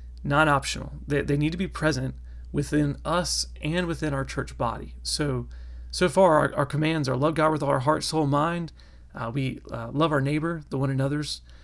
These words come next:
uh, and then make disciples, baptize, teach, obey, go. And our, our traditions are dressing up for church and order of service. So let's, let's go to another tradition.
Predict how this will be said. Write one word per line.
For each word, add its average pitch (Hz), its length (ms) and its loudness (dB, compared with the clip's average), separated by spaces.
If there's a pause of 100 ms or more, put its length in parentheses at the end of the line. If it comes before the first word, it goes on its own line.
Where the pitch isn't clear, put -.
(280)
uh, 120 320 -4
and 143 160 0
then 151 220 0
make 151 160 2
disciples, 151 420 -2
baptize, 135 560 -2
teach, - 580 -6
obey, 131 560 0 (180)
go. 135 400 0 (540)
And 131 420 0
our, 135 140 4
our 143 120 4
traditions 135 720 -2 (160)
are 123 380 -2 (720)
dressing 160 260 4
up 147 60 0
for 135 80 -4
church 190 460 0 (120)
and 139 380 -2
order 151 240 2
of 143 80 0
service. 139 380 -2
So 156 120 -2
let's, 165 180 0
let's 165 140 0
go 202 100 4
to 190 60 6
another 170 220 0
tradition. 139 640 -2